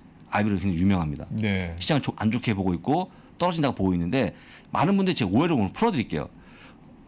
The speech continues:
Speaker 1: 이분들이 생각이 뭐냐면 "야, 그만큼 안 좋게 보는 거야, 시장을." 그러면 왜 안 좋게 보느냐?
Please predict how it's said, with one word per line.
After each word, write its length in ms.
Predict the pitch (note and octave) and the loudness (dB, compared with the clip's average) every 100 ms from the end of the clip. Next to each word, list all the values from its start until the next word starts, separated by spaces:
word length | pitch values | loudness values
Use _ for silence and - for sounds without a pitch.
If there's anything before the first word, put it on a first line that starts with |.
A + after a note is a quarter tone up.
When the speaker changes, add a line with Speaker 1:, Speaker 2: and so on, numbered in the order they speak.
| - | -8
Speaker 1:
이분들이 500 | - D#3+ G3 G3+ F#3+ | 0 2 4 2 2
생각이 260 | F#3+ G3+ G#3 | 0 0 2
뭐냐면 380 | B2 A2 E3+ D#3 | 2 2 2 0
"야, 140 | C3 A#2+ | -2 0
그만큼 420 | D#3 G3 F#3+ F#3+ | 0 0 0 -2
안 140 | - A2 | 0 -2
좋게 220 | F3+ G#3+ | 0 0
보는 260 | A2 B2 B2+ | 2 2 4
거야, 300 | G#2 F2+ F#2+ | 2 2 0
시장을." 400 | - D3 G#2+ F#2 | 0 0 0 0
그러면 420 | - E3 E3+ - - - - - | 0 2 0 -2 -10 -20 -8 0
왜 140 | E3 | 4
안 120 | A#2+ | 4
좋게 220 | A2+ - | 0 -2
보느냐? 460 | G2+ F#2+ G2 B2 E2 | 0 2 2 2 0